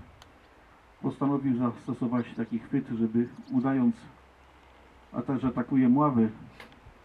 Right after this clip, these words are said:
przyspieszył atak, kiedy dwudziestego drugiego tutaj polskie wojska próbowały znaleźć sposób na umocnienie,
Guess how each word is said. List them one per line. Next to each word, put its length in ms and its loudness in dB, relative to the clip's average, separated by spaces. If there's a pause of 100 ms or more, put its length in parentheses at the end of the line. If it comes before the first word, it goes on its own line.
(560)
przyspieszył 680 0
atak, 320 0 (1200)
kiedy 180 0
dwudziestego 500 0
drugiego 380 2
tutaj 240 -2
polskie 340 -2
wojska 360 -2
próbowały 640 0 (440)
znaleźć 640 -2
sposób 440 -6
na 100 4
umocnienie, 600 2